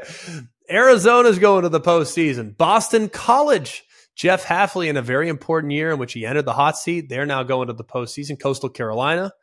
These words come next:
is heading to a bowl game. Duke is heading back to a bowl game. Kentucky gets their sixth win of the season. N C State, after a rough start, little quarterback switch, they've found something. Their defense is playing incredible. N C State's going to the postseason. Texas State, how about what G J Kinney's done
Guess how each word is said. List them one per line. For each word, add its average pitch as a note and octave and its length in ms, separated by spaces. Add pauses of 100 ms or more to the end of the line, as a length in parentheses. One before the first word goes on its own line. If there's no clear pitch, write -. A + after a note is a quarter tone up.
(440)
is C3 140
heading D#3 260
to D#3 120
a D3+ 60
bowl E3 240
game. F3 320
Duke D3+ 340 (120)
is D3 120
heading D#3 240
back D3+ 280
to D#3+ 120
a D3 60
bowl D#3 180
game. F3+ 220
Kentucky F#3+ 580
gets B2+ 220
their D#3+ 160
sixth - 280
win C#3+ 140
of B2 80
the A#2+ 80
season. E3+ 380
N D#3 120
C D#3+ 140
State, F#3 240
after C#3+ 300
a A#2 40
rough D3+ 200
start, F3 400
little C3+ 120
quarterback F3 440
switch, G3 240
they've D#3 180
found D#3+ 300
something. E3+ 160
Their A#2 100
defense C#3 400
is - 80
playing C3 240
incredible. C#3 640 (380)
N A#2+ 120
C B2+ 120
State's E3+ 340
going F3 200
to E3 40
the D#3 80
postseason. E3+ 480
Texas C3+ 420
State, F#3 400 (460)
how - 140
about D#3+ 180
what C3+ 340
G D#3 140
J C#3 160
Kinney's D3+ 300
done G2 220